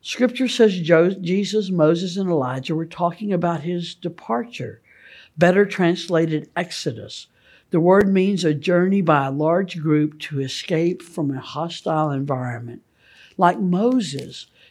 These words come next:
Jesus was going to lead his people out of captivity,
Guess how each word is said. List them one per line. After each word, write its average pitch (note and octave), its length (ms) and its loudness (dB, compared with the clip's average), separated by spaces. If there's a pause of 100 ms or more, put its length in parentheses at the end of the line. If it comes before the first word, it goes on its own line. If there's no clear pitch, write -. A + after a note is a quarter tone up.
(120)
Jesus A3 500 0
was G#3+ 160 -6
going G3 300 2
to F#3+ 120 -4
lead F3+ 300 0
his F#3 220 -8
people E3 360 -4
out D3+ 220 0
of D3 100 -6
captivity, F3+ 840 -4